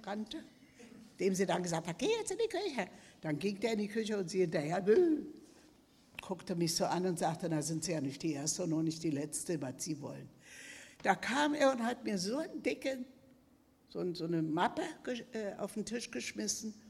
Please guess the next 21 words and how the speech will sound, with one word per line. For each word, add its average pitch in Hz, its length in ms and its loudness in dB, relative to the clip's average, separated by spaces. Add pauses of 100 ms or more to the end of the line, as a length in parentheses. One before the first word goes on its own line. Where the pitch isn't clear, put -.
(140)
wo 185 100 0
lauter 226 500 0
Artikel - 400 -6
über 196 240 -2
ihn 190 220 -2
drin 180 260 -2
waren, 170 180 2
hat 170 140 0
er 165 80 -2
gesagt, 165 420 -2
"Hier, 247 300 2 (560)
können 214 200 0
Sie 196 100 6
abschreiben." 143 540 -2 (580)
Und 233 180 -2
ging 233 300 0
und 202 200 -2
ward 180 240 -2
nicht 196 220 -4
mehr 175 140 0
gesehen. 160 420 -2